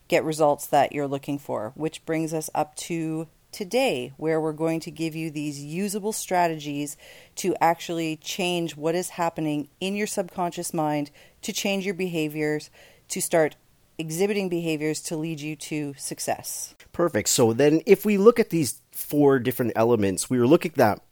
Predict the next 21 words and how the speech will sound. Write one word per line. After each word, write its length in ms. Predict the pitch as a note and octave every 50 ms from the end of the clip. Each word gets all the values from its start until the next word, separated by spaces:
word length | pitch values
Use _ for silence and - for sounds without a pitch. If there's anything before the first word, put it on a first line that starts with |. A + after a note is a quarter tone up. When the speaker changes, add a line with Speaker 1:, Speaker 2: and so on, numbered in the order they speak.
| _ -
Speaker 2:
at 180 | A#2+ A2+ -
them 160 | - A2+ G#2+
in, 100 | G2+ F#2+
in 280 | - B2 A#2 A2+ B2 C3
this 200 | B2 G#2+ - -
kind 220 | - - B2 G#2+
of 60 | G2+ -
order: 260 | B2+ A#2+ G2+ E2+ E2+
habits, 480 | - - A2 G#2+ G#2+ G#2+ A#2 - -
attitudes, 400 | G#2+ G#2+ G2+ F#2 - - A2 F#2+
beliefs, 360 | - - G#2+ A2 A2 - - -
and 80 | F#2+
expectations. 880 | F#2 - - - G2 F2+ - - G2+ F2 F#2 - - D2 C2+ A#1+ - - - - - - - - - - -
But 260 | A2+ A#2 A#2+ A2+ A#2+
if 140 | A#2+ - C#3
we're 80 | C3+
really 340 | B2+ A#2 B2 D3 F#3 G3 A3
gonna 160 | F3+ G3+ F#3+
start 300 | - - - C#3+ C#3 C3+
to 120 | - C#3+ B2+
use 540 | A2+ A#2+ C3 C#3 B2 G#2 F#2+ - - -